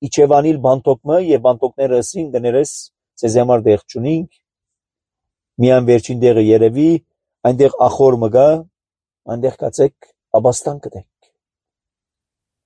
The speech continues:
Այսօր մեր մտքերը այնքան զբաղ են մեր կյանքերը այնքան լեցված են, սպաղված են,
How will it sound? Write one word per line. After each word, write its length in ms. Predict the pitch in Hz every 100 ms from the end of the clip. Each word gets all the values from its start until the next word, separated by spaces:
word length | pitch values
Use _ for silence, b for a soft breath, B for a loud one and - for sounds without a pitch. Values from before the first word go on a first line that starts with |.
| _ _ _ _ _ _ _ _ _ _ _ _ _ _ _ _ _ _ _ _ _ _ _ _ _ _ _ _ _ _ _ _ b b
Այսօր 280 | 139 143 165
մեր 200 | 165 160
մտքերը 340 | 156 - 170 160
այնքան 360 | 151 139 202 208
զբաղ 360 | 151 156 147
են 140 | 143 147 - _ _ _
մեր 200 | 135 123
կյանքերը 400 | 113 135 127 135
այնքան 360 | 131 127 175 226
լեցված 460 | 170 - 135 120
են, 120 | 127 123
սպաղված 580 | 110 120 117 110 110 131
են, 240 | 170 165